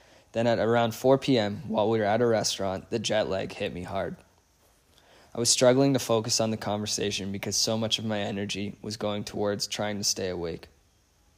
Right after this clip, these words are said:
When I got back to the Airbnb just before six, I went to bed, thinking I would sleep all through the night, catch up on all the missed sleep from the flights. Boy, was I wrong.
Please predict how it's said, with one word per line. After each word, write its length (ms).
When 100
I 80
got 220
back 180
to 100
the 120
Airbnb 640
just 240
before 320
six, 340
I 80
went 220
to 80
bed, 320
thinking 320
I 80
would 120
sleep 340
all 240
through 300
the 60
night, 260
catch 300
up 160
on 140
all 140
the 80
missed 280
sleep 300
from 200
the 60
flights. 480
Boy, 240
was 180
I 160
wrong. 300